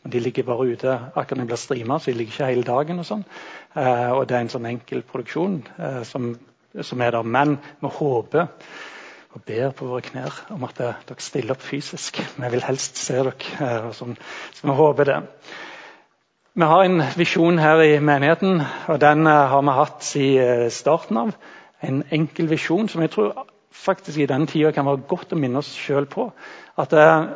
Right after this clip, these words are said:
årsaken til at vi er en menighet, det er først og fremst det at vi vil se mennesker komme til tro på Jesus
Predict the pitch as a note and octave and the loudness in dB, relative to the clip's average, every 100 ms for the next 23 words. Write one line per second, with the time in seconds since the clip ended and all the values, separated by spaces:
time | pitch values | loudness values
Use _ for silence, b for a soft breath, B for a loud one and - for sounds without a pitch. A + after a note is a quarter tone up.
0 | - - - F#3+ D#3 A#2 - F#3+ F3+ D#3 | -16 -20 -2 4 4 4 2 2 2 2
1 | C3+ C#3+ E3+ C#3+ C3+ D#3 D3 - D3 D3+ | 2 4 2 2 2 2 -2 0 2 2
2 | B2+ C3 A3+ - - - B B B _ | 2 2 0 0 -8 -20 B B B _
3 | E3 E3+ C3 D3 C#3+ - C3+ - D#3 C#3 | 2 4 6 2 0 -6 -8 -6 -6 -4
4 | C3 - D3+ - C3+ - - D3+ F3+ C3+ | -4 -4 -4 -2 -6 -6 0 2 2 0
5 | E3 C3 A#2 C3 C#3 C#3 B2+ A#2+ - C#3 | -2 0 -2 -4 -6 -6 -8 -10 -4 -4
6 | C3+ C3+ D#3 - G3+ | 0 0 0 -6 -12